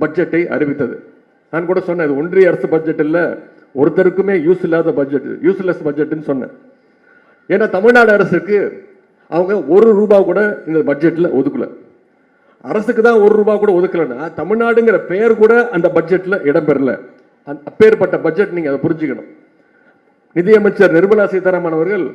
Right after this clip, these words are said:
கிட்டத்தட்ட ஒரு மணி நேரம் இருபது நிமிஷம் பாராளுமன்றத்துல அந்த பட்ஜெட்டை படிச்சாங்க. ஒரு முறை கூட தமிழ்நாடு என்ற பெயர் அதுல உச்சரிக்கப்படல. ஒரு ரூபா கூட ஒதுக்கல. இப்படி இருக்கிறப்பவே நம்முடைய அரசு, கழக அரசு இந்த அளவுக்கு திட்டங்களை செயல்படுத்திட்டு இருக்கு.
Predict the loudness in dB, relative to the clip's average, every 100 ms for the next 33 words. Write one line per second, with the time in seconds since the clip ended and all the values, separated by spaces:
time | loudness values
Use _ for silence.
0 | -14 _ -4 -4 -4 -2 -4 -2 0 0
1 | 2 0 -2 -2 -4 -6 -6 0 2 2
2 | -2 -6 -6 -6 -10 -20 _ _ _ _
3 | _ -20 -20 _ -4 -2 0 -2 -4 -4
4 | -4 -2 -4 -4 -4 -4 -6 -8 -10 -10
5 | -20 _ -4 2 4 4 2 0 0 0
6 | -2 -4 -2 -2 -2 -4 -4 -2 -4 -4
7 | -4 -2 -2 -4 -2 -4 -6 -8 -12 -20
8 | _ _ _ _ _ 2 4 4 4 4
9 | 2 2 0 -2 -4 -4 -8 -10 -20 _
10 | _ _ _ _ -4 4 6 8 6 6
11 | 4 6 6 6 2 2 2 2 2 0
12 | -2 -2 -2 0 0 0 -2 0 0 2
13 | 4 6 4 0 -4 -2 -2 0 0 0
14 | -2 0 -2 -2 -4 -6 -10